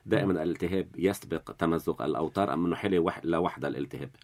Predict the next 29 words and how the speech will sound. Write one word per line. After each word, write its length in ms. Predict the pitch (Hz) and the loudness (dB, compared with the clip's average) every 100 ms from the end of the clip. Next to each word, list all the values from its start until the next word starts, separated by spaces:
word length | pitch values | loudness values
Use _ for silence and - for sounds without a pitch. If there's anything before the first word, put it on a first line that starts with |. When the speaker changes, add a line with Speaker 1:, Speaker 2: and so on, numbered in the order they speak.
| 190 139 | -14 2
Speaker 2:
الالتهاب 440 | 196 190 202 220 214 | 4 8 10 12 10
فيها 220 | 196 180 | 6 4
تكون 240 | - 190 | 4 0
حالة 260 | 160 196 165 | 4 4 4
بتخلص 460 | 165 190 160 - | 2 0 -2 -2
هون 140 | 151 139 | -2 -2
وما 120 | 135 | -2
بتتطور. 540 | 135 131 123 117 117 131 - | -4 -6 -4 -4 -6 -8 -2
Speaker 1:
نعم. 180 | 69 139 | -2 2
Speaker 2:
والالتهاب 600 | 143 151 170 180 202 147 | 2 4 4 4 4 2
إذا 180 | 143 147 | 0 0
كانت 300 | 165 156 147 | 0 -2 2
ناتجة 380 | 190 - 143 | 2 2 -2
عن 160 | - 175 - | 0 -4 -6
احتكاك، 600 | - - - 185 139 143 | -8 -4 2 2 2 -4
مثل 160 | 139 | -4
ما 80 | 143 | -4
عم 140 | 131 143 | -2 -2
نحكي، 280 | 147 - | -4 -6
بالمجرى، 580 | 127 160 165 139 131 98 - - - | -2 0 2 2 0 -2 -14 -18 -4
يعني 180 | 135 131 | 2 4
هو 120 | 160 | 2
احتكاك 400 | - - 147 190 | 0 -4 2 4
بين 340 | 131 160 180 170 | 4 4 4 4
ال-، 220 | 147 135 - - - | 2 0 -4 -12 0
ال-، 160 | 143 | 4
ال-، 300 | 135 135 131 127 | 6 6 4 4
المجرى 480 | 135 170 165 160 | 4 4 4 4
العظمي 580 | 131 123 160 143 131 110 | 2 0 0 2 0 -2